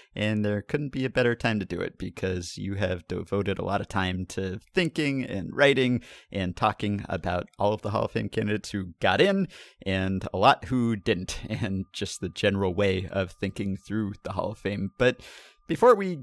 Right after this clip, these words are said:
get to these ballots and these candidates and these long-awaited inductions and <laughs> continued snubs, maybe we could talk a little bit about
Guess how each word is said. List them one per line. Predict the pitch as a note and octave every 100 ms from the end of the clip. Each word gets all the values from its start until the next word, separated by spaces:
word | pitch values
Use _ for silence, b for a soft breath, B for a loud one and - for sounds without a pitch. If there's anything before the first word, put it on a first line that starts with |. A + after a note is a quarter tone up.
| -
get | E3 F3+ -
to | C#3 A#2 A2+ G#2+ -
these | A2 G2+
ballots | - F#2 G#2 A2+ - - -
and | G2+ G2 F#2+
these | F#2+ F2 - -
candidates | - G2+ A2 B2 - - -
and | G#2 G2 G2 -
these | G2 F#2+ F2 - -
long-awaited | G#2 F#2 F#2+ G2 F#2+ G2+ G2+ G2
inductions | F#2+ G#2+ - - G#2+ G#2 G2
and | - G#2 G2+ F#2 F2+ B B B -
<laughs> | - A#2 F2 -
continued | - F#2+ - G#2+ F#2+ F#2+
snubs, | - - G#2 A#2+ - - B B B -
maybe | D#3+
we | F#3+
could | F#3 D#3+
talk | E3+ E3 -
a | D3+
little | D3+ D3+
bit | D3+ D3+ -
about | - - B2+ B2+